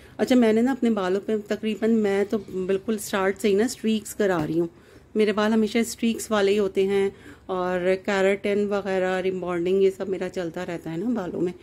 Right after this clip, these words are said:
मैंने अपने बालों में इतने experiment करे कि मेरा बहुत hair fall हो गया था, तो मैंने दिखाया जी अपनी dermatologist को, तो उन्होंने मुझे ये recommend किया था कि जी ये आप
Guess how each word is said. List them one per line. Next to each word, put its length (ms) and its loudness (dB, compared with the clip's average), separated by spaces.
मैंने 180 4
अपने 180 2
बालों 240 -2
में 100 2
इतने 180 -2
experiment 600 0
करे 200 0
कि 120 -2
मेरा 180 0
बहुत 320 -4
hair 160 -2
fall 160 -8
हो 100 -6
गया 200 -6
था, 160 -10
तो 240 6
मैंने 300 4
दिखाया 420 -2
जी 180 -4
अपनी 240 -2
dermatologist 880 -2
को, 100 0
तो 140 -2
उन्होंने 280 2
मुझे 240 0
ये 100 4
recommend 480 -4
किया 240 -6
था 160 -6
कि 280 0
जी 260 -4
ये 220 2
आप 760 -2